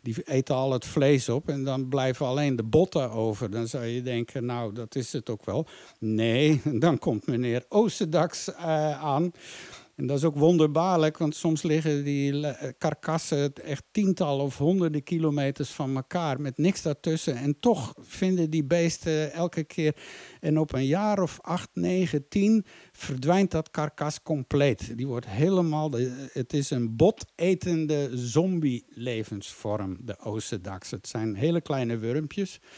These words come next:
Ze zijn denk ik zo'n, eh, ja, wat zal het zijn, tien, twintig, dertig millimeter. Ja, zeg het eens.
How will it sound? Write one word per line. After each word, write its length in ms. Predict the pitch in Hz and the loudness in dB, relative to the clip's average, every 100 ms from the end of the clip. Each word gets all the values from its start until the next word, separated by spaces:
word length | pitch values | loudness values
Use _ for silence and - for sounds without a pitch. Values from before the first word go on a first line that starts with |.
| - - - | -20 -20 -16
Ze 140 | - | -10
zijn 260 | 117 127 120 | -6 -4 -4
denk 200 | 123 113 | -4 -4
ik 180 | 120 - | -6 -8
zo'n, 340 | 127 120 117 | -8 -6 -6
eh, 460 | 113 113 113 113 107 98 101 - | -8 -6 -8 -8 -12 -14 -16 -10
ja, 380 | 110 123 113 107 | -8 -6 -8 -10
wat 200 | 107 101 | -12 -10
zal 160 | - 104 | -8 -8
het 120 | 110 | -8
zijn, 320 | - 131 131 | -6 -4 -4
tien, 240 | 120 131 131 | -4 -4 -2
twintig, 400 | - 135 131 123 | -2 -4 -4 -4
dertig 340 | 135 139 131 | -4 -4 -4
millimeter. 760 | 143 139 131 135 131 127 139 - _ - - - _ _ _ | -4 -4 -4 -4 -6 -6 -8 -12 _ -20 -20 -20 _ _ _
Ja, 280 | 123 123 175 | -8 -6 -6
zeg 240 | - 156 | -4 -4
het 160 | 165 - | -4 -4
eens. 240 | 202 - | -6 -6